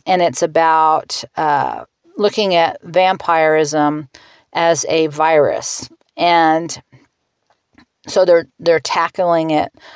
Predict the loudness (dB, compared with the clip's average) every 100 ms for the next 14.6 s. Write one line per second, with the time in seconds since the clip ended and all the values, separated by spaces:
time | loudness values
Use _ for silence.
0 | -8 0 0 2 2 4 2 2 0 2
1 | 2 2 2 4 2 0 -4 0 2 2
2 | 0 -2 -2 -6 -4 0 0 0 0 -2
3 | -2 -6 0 0 0 -6 -2 0 0 2
4 | 0 0 0 0 -2 -6 -2 0 2 0
5 | -2 -2 0 0 0 -2 -4 -20 -20 -20
6 | _ -2 0 2 2 0 0 2 2 2
7 | 0 0 0 2 0 -2 -10 -4 -2 -2
8 | -6 -10 -12 -2 0 0 -2 0 2 0
9 | -2 -4 -4 -2 -2 -2 -2 -2 -4 -4
10 | -6 -6 -4 -4 -4 -6 -8 -4 -4 -2
11 | -2 0 2 0 -4 _ _ -20 _ _
12 | _ -4 -2 0 0 -2 -6 -10 _ _
13 | _ _ -12 -4 -4 -4 -8 -10 -8 -10
14 | -10 -6 -4 -2 -2